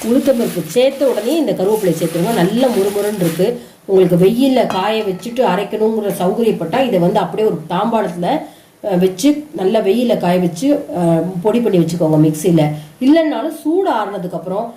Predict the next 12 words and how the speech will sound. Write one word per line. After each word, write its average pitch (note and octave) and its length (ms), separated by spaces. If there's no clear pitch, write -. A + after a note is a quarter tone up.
மிக்ஸி D#4 380
ஜார்ல A3+ 340
கொஞ்சம் B3+ 380
கூட A3 180
ஈரம் G3+ 260
இருக்கக்கூடாது. E3 600
அதை E3+ 180
நான் E3+ 180
பொடி A3+ 160
பண்றதையும் F3+ 440
உங்களுக்கு D#3 240
காமிக்கிறேன். D3+ 380